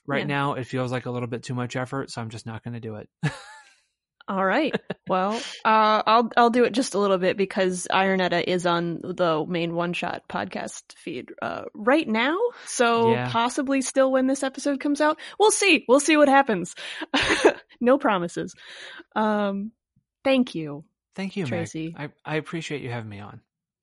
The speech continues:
Speaker 2: Yeah, I, I really appreciate you doing this. This was, this was cool and good. <laughs>
Speaker 1: Yeah.
Speaker 2: Huge thanks again to Tracy for chatting with me this week, and thank you, heroes, for hanging with us and rolling with this slight departure from our regular programming.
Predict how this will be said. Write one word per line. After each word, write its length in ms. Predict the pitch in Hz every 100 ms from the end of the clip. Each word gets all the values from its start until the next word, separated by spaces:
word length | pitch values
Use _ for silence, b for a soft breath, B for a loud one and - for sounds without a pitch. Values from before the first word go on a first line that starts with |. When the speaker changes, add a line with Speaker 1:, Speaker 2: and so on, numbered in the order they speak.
| _ _ _
Speaker 2:
Yeah, 360 | 285 262 202 196
I, 280 | - 240 294 -
I 100 | 302
really 320 | 359 359 339
appreciate 400 | 339 320 - 285
you 100 | 277
doing 240 | 247 240
this. 280 | 226 170 - -
This 160 | 220
was, 420 | 240 226 - - - _ _ _ _ _
this 180 | - 277
was 140 | 277 269
cool 400 | - 175 160 165
and 200 | 185 185
good. 320 | 165 - 185 - - -
<laughs> 240 | - -
Speaker 1:
Yeah. 280 | 185 113 107 - _ _
Speaker 2:
Huge 360 | - 294 302 -
thanks 280 | 285 269 269
again 260 | 226 214
to 100 | 214
Tracy 460 | 202 - 196 185 190
for 160 | 185 190
chatting 400 | - 180 175 180
with 220 | 170 -
me 80 | 165
this 260 | 156 -
week, 300 | - 156 - -
and 200 | 180 185
thank 320 | - 269 269
you, 200 | 233 233
heroes, 560 | 226 180 165 160 165 -
for 100 | -
hanging 320 | - 247 254
with 220 | 220 214
us 240 | 196 190 -
and 200 | 185 180
rolling 360 | 202 214 202
with 200 | 190 180 -
this 180 | 170
slight 460 | - - 302 302 -
departure 560 | 233 - 208 - 175 165
from 240 | 190 180
our 100 | 170
regular 380 | 165 156 165 143
programming. 640 | - - - - - 214